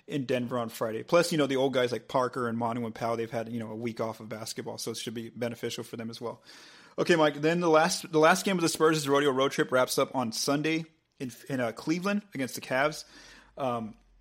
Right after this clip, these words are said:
the Cavs are thirty-four and twenty-two, third in the East. Now, I'm only gonna read you the data on their, since they've, they made the trade because, like, like we mentioned at the beginning, half their tra-, team got traded. <laughs> So, uh, they're kinda like a new team. So they're three and oh since the trade deadline with all these new players.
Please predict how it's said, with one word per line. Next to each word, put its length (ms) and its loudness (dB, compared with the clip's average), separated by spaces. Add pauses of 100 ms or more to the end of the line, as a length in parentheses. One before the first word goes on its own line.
(640)
the 80 -4
Cavs 300 4
are 60 -2
thirty-four 500 2
and 80 0
twenty-two, 560 -2
third 220 0
in 80 -2
the 200 -8
East. 320 -8 (320)
Now, 220 6
I'm 80 4
only 160 6
gonna 140 4
read 180 2
you 80 6
the 80 4
data 420 4
on 220 4
their, 300 4
since 260 -2
they've, 260 2
they 140 0
made 220 0
the 40 -8
trade 300 2
because, 320 -2
like, 140 -4
like 120 0
we 100 -2
mentioned 280 -2
at 80 -4
the 60 -14
beginning, 360 0
half 220 -4
their 80 -2
tra-, 180 -6
team 220 -2
got 160 -2
traded. 320 -2
<laughs> 40 0
So, 420 -2 (480)
uh, 160 -2
they're 120 -2
kinda 240 0
like 160 0
a 40 -2
new 160 -2
team. 280 -6 (280)
So 180 2
they're 140 6
three 340 4
and 80 6
oh 140 6
since 220 -4
the 100 -6
trade 240 -2
deadline 360 2
with 140 -4
all 80 2
these 160 -4
new 100 -4
players. 560 -2